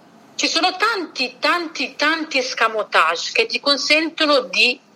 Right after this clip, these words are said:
avere quello che in realtà magari non puoi avere. Le promoter regalano tanto, che non si vedono più quelle mie care amate promoter. Io ho piatti, tazze, tazzine,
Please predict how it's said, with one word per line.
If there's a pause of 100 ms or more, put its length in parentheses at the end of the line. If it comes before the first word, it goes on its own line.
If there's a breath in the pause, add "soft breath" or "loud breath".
(120)
avere
quello
che
in
realtà
magari
non
puoi
avere. (420 loud breath)
Le
promoter
regalano
tanto,
che
non
si
vedono
più
quelle
mie
care
amate
promoter. (280 loud breath)
Io
ho
piatti,
tazze,
tazzine,